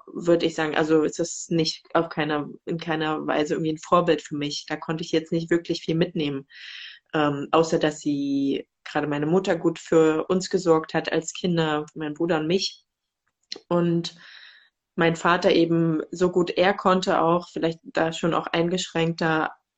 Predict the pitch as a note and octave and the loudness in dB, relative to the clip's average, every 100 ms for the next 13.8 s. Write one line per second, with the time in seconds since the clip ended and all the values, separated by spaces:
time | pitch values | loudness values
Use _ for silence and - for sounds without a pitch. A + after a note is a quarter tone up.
0 | _ - E3+ D#3+ E3 E3 D#3+ D#3 D3+ - | _ 0 0 2 2 2 2 0 -2 -8
1 | - _ _ - - F3+ F3+ F#3 - F3 | -14 _ _ -20 -4 -2 -2 -4 0 2
2 | F3 F#3 - F#3+ F#3+ E3 - - - E3+ | 2 0 0 2 4 2 -2 -12 -2 -2
3 | E3+ E3 - D#3+ D#3+ F3 B3 G3+ G3 F#3 | 0 -2 -2 -2 2 2 0 0 0 -2
4 | - - - _ - - - _ _ _ | -6 -10 -14 _ -20 -20 -20 _ _ _
5 | _ _ _ - F#3 F3 D#3+ - A3+ A#3+ | _ _ _ -4 0 0 0 2 4 4
6 | F3+ - F#3 - - _ _ _ _ F3+ | 2 -2 -4 -4 -12 _ _ _ _ -14
7 | - - - F3+ D#3+ G3+ F#3+ G3 G3+ G3 | -14 -14 -6 -2 2 4 4 4 4 0
8 | F#3 F#3 G#3+ G#3+ F3+ G#3+ - A3 C#4+ - | 0 0 2 0 2 2 0 2 2 2
9 | - G3 C4 - F#3+ F#3 F3 F3 D#3+ F#3 | 2 2 2 -2 -2 0 2 0 -2 -2
10 | A3 G#3+ - F#3 G3 F#3 - - - _ | -2 -2 2 2 2 -2 -6 -18 -20 _
11 | F3 E3+ - - G3+ C#4 B3 - _ E3+ | -10 -8 -8 2 4 6 2 -4 _ 0
12 | F3 B3 C4+ F3+ - - F#3+ G3+ G3 G3 | 2 2 0 -2 -6 -6 0 2 2 0
13 | F#3 F3+ E3+ E3 F3+ G#3+ - | 0 0 0 2 2 0 -6